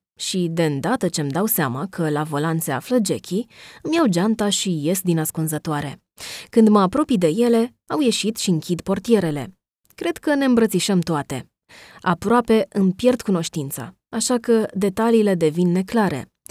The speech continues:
Sporovăim până ajungem la ușa principală și întind mâna spre clanță. „Bună!” Strigătul mă face să îngheț ca o statuie. Ne întoarcem toate trei spre dreapta și iată-l și pe el,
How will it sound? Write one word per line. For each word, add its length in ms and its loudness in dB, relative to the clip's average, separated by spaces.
Sporovăim 720 2
până 220 0
ajungem 420 4
la 120 2
ușa 260 0
principală 600 0
și 380 0
întind 440 0
mâna 280 2
spre 220 -4
clanță. 560 -8
„Bună!” 440 4
Strigătul 560 2
mă 120 4
face 280 0
să 140 -2
îngheț 400 -2
ca 180 0
o 100 2
statuie. 640 -4
Ne 180 2
întoarcem 520 0
toate 360 0
trei 200 0
spre 240 0
dreapta 500 -4
și 460 -2
iată-l 320 0
și 200 -2
pe 100 -6
el, 280 -6